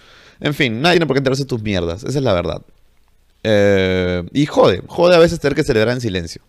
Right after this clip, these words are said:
Pero supongo que te acostumbras. Conforme pasan los años, te acostumbras, te acostumbras, te acostumbras. Eh, ¿qué les iba a decir? El otro estaba viendo, me salen a veces publicidades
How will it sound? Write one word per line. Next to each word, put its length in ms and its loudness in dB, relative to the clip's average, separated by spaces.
Pero 160 -4
supongo 180 0
que 100 -4
te 120 -2
acostumbras. 560 -10
Conforme 280 -4
pasan 200 -2
los 120 -4
años, 440 -6
te 100 -6
acostumbras, 420 -6
te 80 -8
acostumbras, 360 -10
te 100 -12
acostumbras. 600 -20
Eh, 880 0
¿qué 100 -8
les 140 -6
iba 60 0
a 100 -2
decir? 260 -6
El 100 4
otro 160 2
estaba 220 2
viendo, 280 2
me 140 -4
salen 240 -2
a 20 -4
veces 200 0
publicidades 880 -2